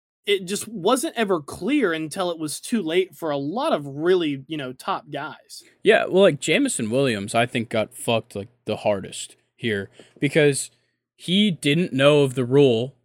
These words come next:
Speaker 2: that you can't bet at your team facility. He wasn't betting on the N F L 'cause he knew he couldn't do that.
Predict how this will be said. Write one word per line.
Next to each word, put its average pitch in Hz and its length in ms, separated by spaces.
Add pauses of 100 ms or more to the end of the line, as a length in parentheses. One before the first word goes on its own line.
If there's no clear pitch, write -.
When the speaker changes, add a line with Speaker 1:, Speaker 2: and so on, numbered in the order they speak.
(140)
Speaker 2:
that 127 80
you 113 120
can't 143 280
bet 131 140
at 127 60
your 131 80
team 135 220
facility. 120 580 (240)
He 180 140
wasn't 143 520
betting 107 240
on 98 120
the 101 120
N 104 80
F 107 100
L 104 160
'cause - 180
he 117 60
knew 123 320
he 123 140
couldn't 107 260
do 117 140
that. 92 240